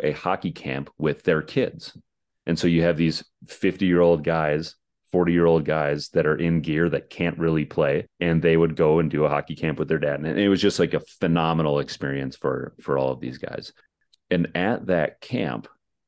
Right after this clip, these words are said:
was P K O'Hanley, who had just been hired to be the head coach of the Waterloo Blackhawks. And over the course of,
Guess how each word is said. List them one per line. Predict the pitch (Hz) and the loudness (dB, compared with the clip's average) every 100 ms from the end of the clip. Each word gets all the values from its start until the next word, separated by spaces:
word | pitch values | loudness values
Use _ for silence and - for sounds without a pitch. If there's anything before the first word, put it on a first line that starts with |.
| _ _ _ | _ _ _
was | 85 82 78 73 | 0 4 4 2
P | - - 95 | -4 -2 0
K | 90 82 | 2 2
O'Hanley, | 78 95 101 76 - - _ _ _ | 2 0 -2 -4 -8 -18 _ _ _
who | - 95 82 80 | 2 4 4 2
had | 85 80 | 0 0
just | 78 90 - | 0 0 0
been | 85 | -4
hired | - 82 78 71 - _ - | -2 -2 0 -2 -10 _ -10
to | 82 | -4
be | 80 | -2
the | 73 | -2
head | 73 | -4
coach | - 73 | -2 -4
of | - | -2
the | |
Waterloo | 73 73 69 67 | -2 0 -2 0
Blackhawks. | 78 - - - - - _ _ _ | 0 0 -6 -6 -14 -20 _ _ _
And | - 104 | 0 2
over | 98 | 4
the | 90 | 2
course | - 101 - | 4 4 4
of, | 98 82 | 2 2